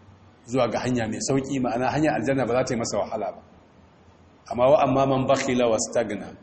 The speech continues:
wanda ya yi rowa, ma'ana ya kasa sauke wajibin da Allah ya dora masa da damar da ya bashi.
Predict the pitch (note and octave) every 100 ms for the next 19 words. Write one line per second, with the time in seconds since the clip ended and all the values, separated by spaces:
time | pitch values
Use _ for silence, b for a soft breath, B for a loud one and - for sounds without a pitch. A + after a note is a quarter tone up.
0 | - - - A#2+ D#3 C#3+ C3+ C3+ C#3+ C3+
1 | A2 A2 B2 C3+ C3 D3 D#3+ D#3 D3+ C#3
2 | B2+ C#3 C#3+ C#3 C3+ C3 A#2 C#3 B2+ A#2
3 | C3 C3 A#2+ B2 A#2 A2 A#2+ B2 A2 G#2+
4 | A2 A2 -